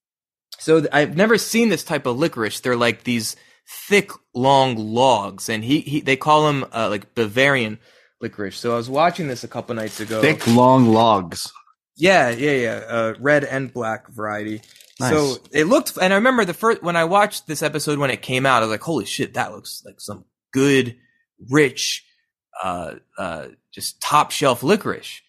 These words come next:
Speaker 1: And
Speaker 2: Yeah.
Speaker 1: then I forgot about it, and now I'm watching it, uh, two nights ago, and I'm like, "Fuck, I gotta get it." So I, I Google Bavarian licorice, and, uh, it takes me to Amazon, and I'm gonna open it now.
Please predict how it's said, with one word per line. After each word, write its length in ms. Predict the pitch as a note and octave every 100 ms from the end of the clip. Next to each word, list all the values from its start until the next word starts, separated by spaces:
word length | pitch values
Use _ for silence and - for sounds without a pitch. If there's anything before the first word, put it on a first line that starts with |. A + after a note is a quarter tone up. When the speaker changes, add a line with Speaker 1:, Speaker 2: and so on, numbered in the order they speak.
| _ _ _
Speaker 1:
And 100 | -
Speaker 2:
Yeah. 60 | -
Speaker 1:
then 100 | D#3
I 120 | D3+
forgot 360 | - G#3 C#4 G#3
about 260 | D3+ C#3
it, 100 | C#3+
and 60 | C#3+
now 120 | D3
I'm 80 | D3
watching 280 | D3+ D3 D#3+
it, 240 | C#3+ - -
uh, 60 | -
two 180 | - E3
nights 240 | E3+ G3
ago, 240 | D3 A#2+ A#2
and 80 | A#2
I'm 60 |
like, 160 | A2+ -
"Fuck, 280 | - A2+ C#3
I 100 | G#3
gotta 220 | G#3 B2+
get 200 | C#3+ A#2+
it." 100 | G2
So 260 | - B2
I, 360 | A#2 B2 A2+ A2 _ _ _ _
I 300 | B2 B2 A2+ _ _ _ -
Google 420 | C#3+ F3 D#3+ C#3
Bavarian 720 | A#2+ A2+ A#2 C3 C3 B2 G#2+
licorice, 540 | B2+ C#3+ F#2+ G#2+ - - - _ _ _
and, 360 | A#2 A#2+ A2+ A2+
uh, 100 | - A2+
it 180 | G2+
takes 260 | - A#2+ -
me 100 | B2
to 180 | A#2+ -
Amazon, 640 | G#2+ G#2+ A2+ G#2 A2+ B2 B2
and 360 | B2 B2 A#2+ A#2+ _ _ _
I'm 60 | B2+
gonna 180 | C#3+ C#3+
open 280 | F3 G3 G#3
it 180 | D#3+ C3+
now. 360 | C#3+ C#3+ C3